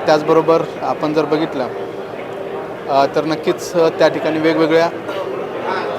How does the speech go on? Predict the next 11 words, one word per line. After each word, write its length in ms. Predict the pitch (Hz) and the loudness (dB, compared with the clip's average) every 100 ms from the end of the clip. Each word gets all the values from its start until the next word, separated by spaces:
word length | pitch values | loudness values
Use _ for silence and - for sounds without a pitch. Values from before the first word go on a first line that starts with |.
| 156 - - - - - | -2 -2 -4 -4 -6 -2
माध्यमातून 720 | 151 151 165 165 165 170 170 175 165 - 147 | 2 4 4 2 2 2 2 2 0 -4 -2
आपण 260 | 143 165 | 2 2
बघतोय 360 | 160 151 - 151 170 - - - - - | 2 2 4 2 2 -8 -10 -10 -10 0
की 240 | 170 170 170 190 - | 4 4 2 0 -2
नवीन 260 | 147 151 175 | -2 0 2
टेक्निक, 400 | - 156 165 165 - | 2 0 0 -2 -2
वे-, 600 | - - 143 160 165 - | -4 -4 -2 -2 -2 0
वेगवेगळ्या 360 | 156 160 160 165 | 2 4 6 6
एनआरसीचे 600 | 151 156 151 165 170 156 | 6 4 2 -2 -2 0
सायंटिस्ट 420 | 156 147 156 165 | 0 0 -2 -2
असतील, 280 | 143 - | -2 -4